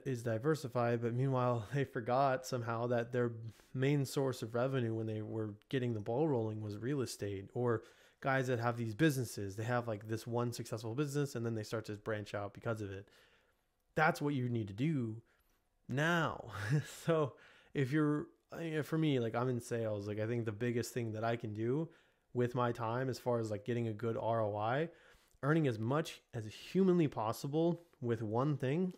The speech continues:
using that to then buy more things, ideally assets that are gonna give you money over time. So real estate's a big one for us. Vending machines is a big one for us.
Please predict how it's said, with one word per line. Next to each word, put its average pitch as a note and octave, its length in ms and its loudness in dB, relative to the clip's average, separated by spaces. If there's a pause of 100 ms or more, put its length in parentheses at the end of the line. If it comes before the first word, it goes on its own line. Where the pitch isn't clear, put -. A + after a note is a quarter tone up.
(120)
using C#3+ 380 4
that B2 260 0
to C3+ 120 -4
then A#2 200 2
buy A#2 360 2
more D#3+ 320 2
things, B2 440 0 (420)
ideally C3+ 580 2
assets A#2+ 520 -2
that A2+ 160 0
are A2+ 40 -2
gonna A2+ 220 -2
give A#2 300 0
you A2 180 -2
money G#2+ 400 -4 (140)
over A2+ 240 -6
time. - 340 -10
So A2 300 -6 (460)
real C#3+ 200 4
estate's D3 380 2
a A#2 40 -6
big B2 240 2
one A#2 220 0
for A#2 180 -4
us. A2+ 280 -6
Vending A#2+ 320 -2
machines A#2 500 -4
is G#2 120 -8
a G#2 60 -8
big A2+ 200 -4
one G#2+ 180 -2
for A2+ 180 -6
us. A2 260 -4